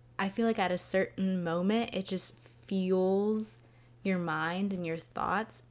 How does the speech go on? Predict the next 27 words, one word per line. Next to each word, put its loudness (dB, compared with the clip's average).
and -4
that -4
you -6
don't -4
receive -4
truth. 0
You're -6
just 0
still 2
rooted 0
in -2
that -4
comparison -4
and -6
the -8
lies. -4
And 6
so 4
I 4
really 4
think -4
it's -4
important, 0
and 0
something, 0
like, -4
I 4